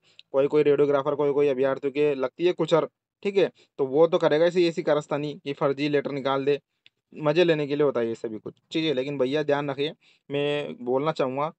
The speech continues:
जिन अभ्यर्थी ने भी ये फर्जी लेटर बनाया है, ऐसा ना हो कि मज़े मज़े में आपकी ज़िंदगी ख़राब हो जाए। सावधानी रखें, इंतज़ार करें, आपको ज्वाइनिंग ज़रूर मिलेगी।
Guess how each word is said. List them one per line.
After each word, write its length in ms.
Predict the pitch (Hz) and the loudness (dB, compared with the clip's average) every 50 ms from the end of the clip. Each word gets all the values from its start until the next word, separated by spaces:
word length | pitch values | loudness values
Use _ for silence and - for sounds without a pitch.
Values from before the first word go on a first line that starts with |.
| _ _ 131 | _ _ -12
जिन 420 | 127 135 147 156 160 165 165 156 | -8 -6 -6 -4 -4 -6 -8 -8
अभ्यर्थी 460 | - - 127 131 135 135 135 131 - 139 | -8 -8 -4 -2 -2 -2 -2 -4 -6 -8
ने 120 | 139 143 | -8 -6
भी 120 | 143 147 | -6 -6
ये 60 | 147 151 | -6 -4
फर्जी 260 | - 151 127 127 131 | -4 -4 -4 -2 -2
लेटर 200 | 131 127 - 135 | -4 -2 -2 -4
बनाया 300 | 120 117 120 120 123 123 | -4 -4 -4 -2 -4 -4
है, 220 | 127 131 127 139 - _ _ _ _ _ _ _ | -4 -4 -6 -6 -8 _ _ _ _ _ _ _
ऐसा 260 | - 120 127 - 160 | -4 -4 -2 -2 -2
ना 120 | 147 147 147 | -2 0 0
हो 160 | 143 147 151 | 0 -2 -2
कि 100 | 151 156 | -4 -4
मज़े 260 | 147 143 135 123 147 | -4 -4 -2 -2 -2
मज़े 200 | 139 139 127 135 | -2 -2 -4 -6
में 100 | 135 143 139 | -6 -6 -6
आपकी 220 | 135 127 - - | -8 -8 -6 -8
ज़िंदगी 280 | 127 123 123 123 131 131 | -6 -4 -4 -6 -6 -6
ख़राब 260 | - 139 123 127 127 | -6 -4 -4 -4 -4
हो 60 | 120 | -4
जाए। 200 | 110 113 117 135 - _ _ _ _ | -4 -6 -6 -8 -10 _ _ _ _
सावधानी 480 | - - 135 131 135 135 147 156 165 | -10 -4 -2 0 0 0 0 -2 -2
रखें, 280 | 156 139 131 - 143 151 - _ _ _ _ - | -4 -4 -6 -6 -10 -10 -12 _ _ _ _ -8
इंतज़ार 480 | 131 135 135 123 143 143 165 170 185 | -6 -6 -4 -4 0 2 2 2 2
करें, 300 | 165 147 139 139 147 151 - _ _ _ - | 0 0 0 0 0 -2 -4 _ _ _ -2
आपको 320 | - 127 131 131 - - 156 | 0 2 2 2 2 0 2
ज्वाइनिंग 320 | 139 139 139 147 156 151 | 2 2 2 2 0 0
ज़रूर 200 | 139 135 147 160 | 0 0 0 0
मिलेगी। 440 | 160 147 139 131 127 123 131 151 165 | -2 -2 -2 -2 -2 -2 -4 -6 -8